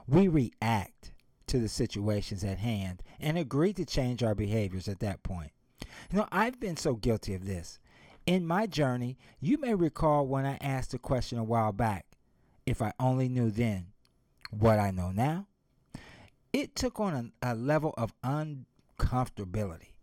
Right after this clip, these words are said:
for me to begin a transfor-, transformation mentally of my situation to find positive in what was recurring.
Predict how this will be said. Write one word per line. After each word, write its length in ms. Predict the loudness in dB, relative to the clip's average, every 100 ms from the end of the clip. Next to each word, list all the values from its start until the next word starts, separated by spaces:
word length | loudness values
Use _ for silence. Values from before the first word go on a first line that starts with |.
| _
for 140 | -10 -6
me 320 | -2 -2 -2
to 140 | -6
begin 480 | -6 -4 0 0 -2 -6
a 260 | -8 -8 -8
transfor-, 800 | -4 -2 -2 -4 -8 -2 0 0 -4 -4
transformation 840 | -2 -2 -6 -4 -4 -4 -4 0
mentally 440 | 0 0 -6 -10 -14 -20 -8 2
of 140 | 2
my 120 | 4
situation 840 | 2 0 0 2 4 4 0 -6 -10 -8 0
to 140 | 0
find 400 | 2 0 0 -2
positive 560 | 2 2 2 -2 -6 -4
in 160 | -2 2
what 160 | 2
was 200 | 2 -2
recurring. 560 | -2 -2 0 0 -2 -8